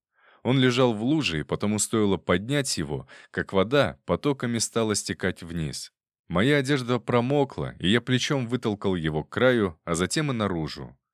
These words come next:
Этот вел себя так же, как и его сосед.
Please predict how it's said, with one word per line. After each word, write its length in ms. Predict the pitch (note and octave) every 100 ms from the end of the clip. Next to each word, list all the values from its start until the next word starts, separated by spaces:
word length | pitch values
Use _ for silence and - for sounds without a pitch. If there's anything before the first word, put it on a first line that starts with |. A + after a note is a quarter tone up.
| _ _ -
Этот 340 | D#3 A2+ -
вел 120 | F2+
себя 280 | F#2+ A2 G2
так 240 | - C3+
же, 140 | A#2+ B2+
как 280 | B2+ A2+ A2
и 40 |
его 240 | G#2 F2
сосед. 600 | E2+ G#2+ - - C#2+ -